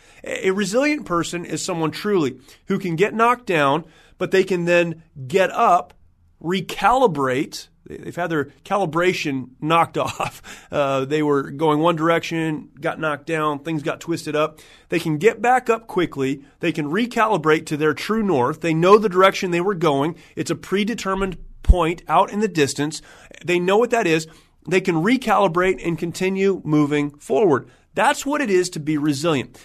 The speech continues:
Sometimes we get this idea that, uh, resiliency means, uh, I haven't had any struggles. I haven't had any difficulties. A resilient person is someone who avoids trials. That's not it at all.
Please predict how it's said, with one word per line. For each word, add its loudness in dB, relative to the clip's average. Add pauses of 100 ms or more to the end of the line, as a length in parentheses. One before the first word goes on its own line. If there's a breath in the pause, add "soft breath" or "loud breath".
Sometimes 2
we 2
get 2
this -4
idea 2
that, 0 (840)
uh, -14
resiliency 4
means, 4 (320 loud breath)
uh, -12
I 2
haven't 0
had 0
any 0
struggles. 0
I -8
haven't 0
had 0
any 0
difficulties. -2 (240 loud breath)
A 0
resilient 2
person -6
is -6
someone -4
who 4
avoids 0
trials. -2 (260 soft breath)
That's -6
not 0
it -2
at 0
all. 2